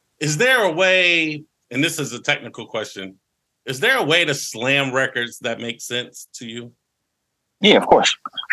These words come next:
Speaker 1: Like,
Speaker 2: Um,
Speaker 1: a D J told me, like,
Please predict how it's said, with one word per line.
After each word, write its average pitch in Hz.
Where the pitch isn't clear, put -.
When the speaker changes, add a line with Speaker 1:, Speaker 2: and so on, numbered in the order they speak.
Speaker 1:
Like, 135
Speaker 2:
Um, 127
Speaker 1:
a 139
D 202
J 185
told 156
me, 147
like, 120